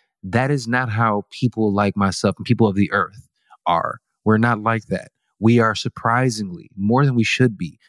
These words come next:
empathetic and forgiving. Because if we were not, if Black Americans in this country were not as empathetic and forgiving, we would have been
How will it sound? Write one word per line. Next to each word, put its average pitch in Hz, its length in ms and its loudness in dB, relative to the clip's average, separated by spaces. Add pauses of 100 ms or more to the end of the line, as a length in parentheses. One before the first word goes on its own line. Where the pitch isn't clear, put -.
(220)
empathetic 110 680 0 (200)
and 107 160 -4
forgiving. 98 640 -2 (300)
Because 117 340 2
if 123 220 0
we 156 100 6
were 151 220 2
not, 117 260 -2
if 95 180 -2
Black 143 360 2
Americans 107 560 0
in 107 120 0
this 117 120 2
country 117 320 -2
were 101 160 0
not 127 180 0
as - 120 -2
empathetic 123 460 0
and 113 140 -4
forgiving, 117 540 0 (340)
we 151 80 6
would 120 200 0
have 87 100 -4 (200)
been 120 340 0